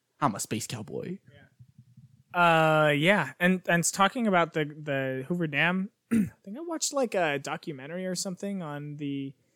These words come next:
Speaker 2: like, the Arizona project to, like, expand all of the, the waterways.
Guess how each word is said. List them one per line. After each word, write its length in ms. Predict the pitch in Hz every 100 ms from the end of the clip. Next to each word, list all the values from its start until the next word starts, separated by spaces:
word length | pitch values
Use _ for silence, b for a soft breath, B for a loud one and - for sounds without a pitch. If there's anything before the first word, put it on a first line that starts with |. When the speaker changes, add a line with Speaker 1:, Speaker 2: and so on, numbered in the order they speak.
| _ _ _ -
Speaker 2:
like, 140 | 139
the 140 | - -
Arizona 1040 | 139 147 151 151 156 151 147 147 143 143 135 _ _ _ -
project 640 | 151 151 170 175 - -
to, 220 | - 156
like, 300 | 147 139 131 _ -
expand 540 | 156 - - 139 151
all 140 | 147 156
of 140 | 156
the, 460 | 156 139 135 131 131
the 80 | 131
waterways. 1200 | 120 113 117 143 156 160 160 170 180 170 -